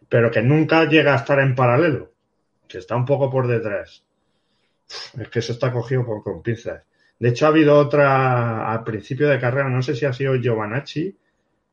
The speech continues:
con, con uno de los Ferrari, que han hecho exactamente lo mismo, pero se han dejado espacio y han pasado los dos. Lo que pasa que Max Verstappen y Lewis Hamilton,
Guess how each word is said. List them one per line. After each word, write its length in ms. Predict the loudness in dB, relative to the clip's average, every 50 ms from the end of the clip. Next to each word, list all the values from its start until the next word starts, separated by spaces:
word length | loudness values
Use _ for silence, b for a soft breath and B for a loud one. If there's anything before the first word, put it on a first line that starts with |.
| _ _ _ _
con, 720 | -8 -4 0 2 2 2 0 0 -2 -4 -4 -6 -6 -8 -8
con 220 | -6 -4 -2 0
uno 200 | 0 2 2 2
de 80 | 2 2
los 200 | 2 0 0 0
Ferrari, 640 | 0 0 2 2 2 2 2 0 0 -2 -4 -6 _ _ _ _ -4
que 100 | 0 2
han 140 | 4 4 4
hecho 420 | 4 2 2 2 4 4 4 4 2
exactamente 800 | 2 0 2 2 0 0 0 0 0 0 2 0 2 2 4
lo 100 | 4 4
mismo, 520 | 4 4 2 2 2 0 0 -2 -2 -4 0
pero 320 | 2 2 2 2 2 -2 -2
se 220 | -4 -2 0 2
han 320 | 2 2 0 0 0 2
dejado 380 | 2 2 2 2 2 4 6 6
espacio 580 | 6 6 2 -2 -4 -4 -2 0 2 2 2 2
y 120 | 2 2
han 160 | 0 2 0
pasado 300 | 0 -2 -2 -2 -2 0
los 180 | 2 2 2 2
dos. 280 | 2 0 0 -4 -10 _ _ _ _ _ _ _ _ _ _ _ _ _ _ _ _ _ _ _ _ _ _ _ _ _ _ _ -8
Lo 160 | -6 -4 -4
que 80 | -4 -4
pasa 280 | -6 -6 -4 -4 -2
que 280 | 0 2 2 2 0 -2 -6
Max 300 | -6 -2 0 0 2 2
Verstappen 760 | 2 0 0 0 0 -2 -2 0 -2 -4 -4 -6 -10 -14 -20 _ _ _ _ _ -6
y 140 | -4 -4
Lewis 300 | -2 0 -2 -2 0 0
Hamilton, 640 | 0 0 2 0 -2 0 2 2 2 2 2 -2 -8